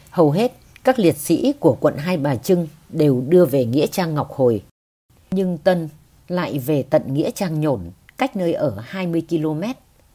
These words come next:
Đoàn Tuấn phải tức tốc gọi điện cho một người bạn học thời phổ thông tên Tâm, làm tại nhà tang lễ Phùng Hưng, can thiệp. Tâm nhận lời và được giải quyết ngay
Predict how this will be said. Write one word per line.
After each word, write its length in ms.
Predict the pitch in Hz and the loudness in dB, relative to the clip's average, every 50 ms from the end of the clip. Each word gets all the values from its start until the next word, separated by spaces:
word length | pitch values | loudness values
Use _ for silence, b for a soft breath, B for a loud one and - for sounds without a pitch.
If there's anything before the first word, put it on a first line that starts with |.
| b b b b b b | b b b b b b
Đoàn 240 | b 156 160 131 127 131 | b -4 -2 -2 -2 0
Tuấn 260 | 160 147 156 196 262 277 | 0 0 0 0 -4 -6
phải 240 | - - 160 123 98 | -6 -6 -6 -6 -6
tức 240 | - - - 262 - _ | -6 -2 -4 -4 -4 _
tốc 260 | - 262 285 - - | -6 -6 -6 -6 -8
gọi 240 | - 143 175 165 143 | -4 -2 -2 -2 -2
điện 300 | - 123 143 147 - - - | -2 -2 -2 -2 -4 -4 -8
cho 120 | - - 185 | -8 -6 -4
một 240 | 175 151 127 - - | -4 -4 -6 -4 -4
người 180 | 135 131 123 | -2 -2 -2
bạn 220 | 113 120 131 - 110 | -2 -6 -8 -10 -8
học 280 | 127 139 117 - _ - | -8 -8 -10 -10 _ -10
thời 220 | - 160 139 120 | -6 -4 -4 -4
phổ 220 | 113 - - 139 110 | -4 -4 -4 -4 -4
thông 300 | - - 170 170 170 156 147 - _ _ _ - | -4 -2 -2 -2 -2 -4 -10 -18 _ _ _ -2
tên 200 | - 190 175 156 - | -2 -2 -2 -2 -2
Tâm, 220 | - 180 165 160 151 147 b b b b b b b b b | -2 -2 -2 -2 -6 -10 b b b b b b b b b
làm 400 | 160 160 165 165 160 151 147 143 147 | 2 4 4 4 2 2 0 0 0
tại 160 | - 165 - - | 0 0 0 0
nhà 260 | 147 151 151 147 139 | 0 0 0 0 0
tang 260 | 143 - 170 170 170 | 0 0 0 2 2
lễ 240 | 165 160 - - 240 | 2 2 2 2 0
Phùng 300 | - - - 175 139 127 | 0 0 0 0 0 0
Hưng, 280 | 120 143 180 170 160 151 - - - - _ - - | 0 2 2 2 0 -2 -8 -18 -20 -20 _ -14 -6
can 200 | - 160 143 143 - | -6 -6 -6 -4 -2
thiệp. 180 | - 139 - - - _ _ b b b b b b b b | -2 -2 -2 -2 -8 _ _ b b b b b b b b
Tâm 180 | 196 196 185 170 | 4 4 4 4
nhận 120 | 156 - - | 2 0 0
lời 360 | 127 127 135 131 123 113 107 b b b b b | 2 2 4 4 2 0 -2 b b b b b
và 240 | - 127 160 156 147 | -4 -2 0 0 0
được 320 | 135 123 135 131 - - | 0 0 0 0 0 -2
giải 240 | 127 123 147 123 104 - | -2 -2 -2 -2 -2 0
quyết 200 | - 226 262 - | 0 0 2 2
ngay 300 | 180 170 170 160 160 151 | 0 -2 0 -2 -2 -4